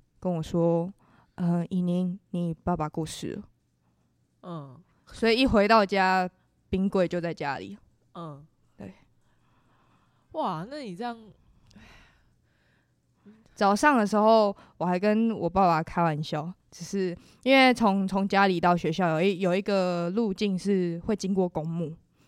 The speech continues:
Speaker 2: 对。
Speaker 1: 然后我还跟我爸爸说：“哦哟，不是叫你不要走公墓这一条，这一条很可怕吗？”
Speaker 2: 对。
Speaker 1: 结果下午就听到这个消息了。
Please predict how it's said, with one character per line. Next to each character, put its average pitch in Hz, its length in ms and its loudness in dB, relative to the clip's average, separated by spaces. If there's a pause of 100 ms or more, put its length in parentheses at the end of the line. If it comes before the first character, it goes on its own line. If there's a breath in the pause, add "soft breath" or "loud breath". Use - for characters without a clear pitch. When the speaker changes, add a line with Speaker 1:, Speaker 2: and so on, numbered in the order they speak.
Speaker 2:
对。 175 120 -10
Speaker 1:
然 175 100 -2
后 196 60 0
我 185 80 -2
还 160 160 -8
跟 180 100 -6
我 156 140 -10
爸 165 180 -4
爸 156 80 -4
说 165 420 -4 (1080 soft breath)
：“哦 208 140 0
哟， 208 320 4
不 - 120 -6
是 302 80 -2
叫 302 200 0
你 220 120 0
不 180 80 -2
要 233 140 4
走 196 180 0
公 196 200 -2
墓 214 160 0
这 208 100 -4
一 196 80 -2
条， 170 260 -6
这 190 80 -6
一 202 60 -4
条 202 180 -4
很 170 140 -6
可 175 240 -2
怕 175 240 -2
吗？” 175 220 -14 (100)
Speaker 2:
对。 156 260 -16 (240)
Speaker 1:
结 196 160 -6
果 175 400 -2
下 175 380 -2
午 151 80 -4
就 170 220 -6
听 170 160 -12
到 160 120 -8
这 - 60 -12
个 147 100 -10
消 - 220 -12
息 190 280 -16
了。 226 60 -20